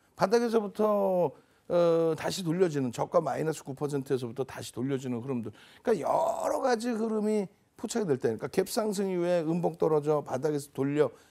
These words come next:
이런 기준의 기준 거래량과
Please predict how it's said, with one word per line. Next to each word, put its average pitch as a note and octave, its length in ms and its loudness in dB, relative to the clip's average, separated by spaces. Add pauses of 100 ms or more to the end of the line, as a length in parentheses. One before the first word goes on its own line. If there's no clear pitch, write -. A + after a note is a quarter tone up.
(120)
이런 A#3 260 2
기준의 D#3 680 -2 (1400)
기준 A3 320 -2
거래량과 D#3+ 720 2